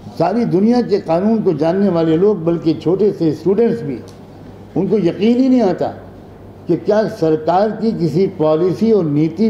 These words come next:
पर आलोचना करना, criticize करना, क्या ये भी देश के साथ गद्दारी है?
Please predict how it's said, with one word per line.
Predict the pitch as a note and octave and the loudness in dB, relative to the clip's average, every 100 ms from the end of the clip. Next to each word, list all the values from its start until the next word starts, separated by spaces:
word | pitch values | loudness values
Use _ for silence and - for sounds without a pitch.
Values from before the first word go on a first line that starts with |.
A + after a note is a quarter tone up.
| - | 0
पर | D3+ C3+ - - - - - - - - | -4 -4 -8 -18 -20 -20 -20 -20 -8 -2
आलोचना | C#3+ E3 D#3+ A3 A#3 | 0 0 2 0 0
करना, | E3+ D3 D#3+ | 0 0 0
criticize | D#3+ D3 C#3+ D#3+ F#3 G3 - | -2 -4 -4 0 0 0 0
करना, | D3+ B2+ A#2 - - - - - | -2 -2 -4 -8 -20 -20 -20 -2
क्या | E3+ | 0
ये | G3 G3 | 2 2
भी | A3+ | 0
देश | A#2 A2 F3+ A3 - | 0 2 2 2 -2
के | G#3+ G3+ | 0 0
साथ | F#3+ G3+ G3+ | 2 0 0
गद्दारी | F3+ F3 F3+ G3 | -2 0 0 2
है? | E3+ D3+ | 0 -2